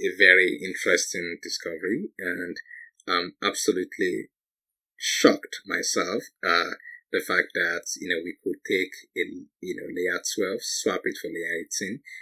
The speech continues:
which completely changes the, you know, the order in which the input flows through the network. And of course, this literally still requires a lot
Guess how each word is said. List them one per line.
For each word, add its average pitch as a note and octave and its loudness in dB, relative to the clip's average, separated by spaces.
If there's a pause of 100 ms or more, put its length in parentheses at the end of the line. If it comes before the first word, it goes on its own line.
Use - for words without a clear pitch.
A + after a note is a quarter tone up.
which - 0
completely G2+ 0
changes F2+ -2
the, E2 -8
you E2+ -4
know, - -2
the - -4
order F2 -2
in E2 -2
which - -6
the - -10
input - -8
flows - -6
through - -12
the F2 2
network. B2 4 (560)
And G#2+ 4
of - -4
course, A2 6
this - 2
literally G2 -4
still G2 2
requires F#2 0
a F2 -6
lot F2+ 0